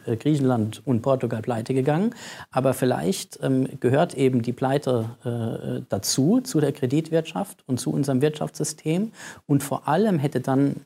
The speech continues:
wo ich am meisten Angst vor hab, der Zins nicht seine Lenkungswirkung verloren. Ja, also jetzt, die zahlen die gleichen Zinsen oder ähnliche Zinsen.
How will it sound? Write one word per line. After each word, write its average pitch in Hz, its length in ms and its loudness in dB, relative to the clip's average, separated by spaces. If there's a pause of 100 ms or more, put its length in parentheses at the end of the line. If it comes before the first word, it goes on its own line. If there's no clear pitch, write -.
(160)
wo - 480 -8
ich - 100 -4
am 123 80 -2
meisten 131 280 -4
Angst 127 180 -2
vor 127 120 -4
hab, 127 180 -6
der 120 140 -8
Zins - 420 -2
nicht 151 140 -2
seine 135 220 0
Lenkungswirkung 120 760 -2
verloren. - 360 -10 (220)
Ja, 143 300 -6
also 120 140 0
jetzt, 131 400 -2 (100)
die 120 260 -4
zahlen 127 280 2
die 117 80 2
gleichen 147 320 2
Zinsen 185 320 2
oder 110 160 0 (100)
ähnliche 156 420 4
Zinsen. 185 460 2